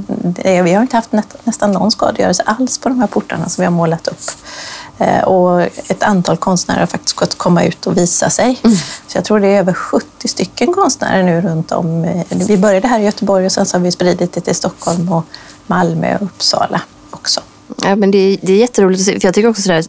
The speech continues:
Speaker 2: som en person som går mycket genom stan och särskilt rör sig på den där typen av gator,
Speaker 1: Ja.
Speaker 2: hur, hur man upplever att den plötsligt är befolkad när någon har lagt ner lite omsorg.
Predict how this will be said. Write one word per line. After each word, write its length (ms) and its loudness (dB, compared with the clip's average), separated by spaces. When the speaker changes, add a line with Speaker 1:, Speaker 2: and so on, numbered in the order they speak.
Speaker 2:
som 200 2
en 80 4
person 280 2
som 160 2
går 200 4
mycket 200 2
genom 300 2
stan 480 2
och 200 0
särskilt 360 0
rör 120 4
sig 140 -2
på 60 -4
den 120 4
där 120 2
typen 300 0
av 60 0
gator, 500 2
Speaker 1:
Ja. 220 0
Speaker 2:
hur, 260 2
hur 120 2
man 140 6
upplever 400 0
att 80 -2
den 100 2
plötsligt 340 -2
är 20 -16
befolkad 800 0
när 180 6
någon 360 2
har 140 2
lagt 320 2
ner 240 6
lite 420 -2
omsorg. 880 2